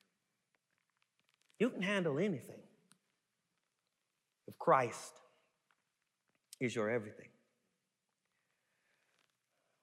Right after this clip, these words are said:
Lloyd C. Douglas, author of The Road, tells that when he was in college, he lived in a boarding house,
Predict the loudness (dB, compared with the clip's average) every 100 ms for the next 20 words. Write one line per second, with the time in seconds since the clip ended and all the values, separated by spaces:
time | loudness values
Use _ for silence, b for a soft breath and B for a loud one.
0 | 4 8 10 8 6 4 8 8 8 4
1 | 2 6 8 8 6 4 4 6 6 4
2 | 2 8 8 8 6 2 -4 -18 -20 -20
3 | _ _ _ _ _ _ _ 6 10 10
4 | 8 6 6 6 6 4 2 8 8 8
5 | 6 4 6 8 8 4 6 8 8 6
6 | 4 2 2 -4 -14